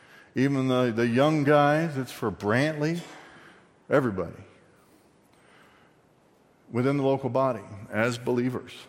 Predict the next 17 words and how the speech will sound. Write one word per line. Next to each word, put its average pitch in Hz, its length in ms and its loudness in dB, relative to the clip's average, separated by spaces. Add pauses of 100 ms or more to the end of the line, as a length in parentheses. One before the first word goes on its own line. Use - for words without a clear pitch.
(2250)
And, 117 280 2
uh, 107 240 4
he 110 180 -8
says 151 200 0
this 160 340 0
to 127 80 -10
sum 147 220 0
up, 92 300 -4
finally. 104 460 -6 (1000)
"All 240 280 10
of 120 140 2
you 113 420 2 (460)
be 175 500 2 (1400)
harmonious," 127 840 -2 (560)
is 95 140 -12
the 104 80 -16
translation. 92 680 -10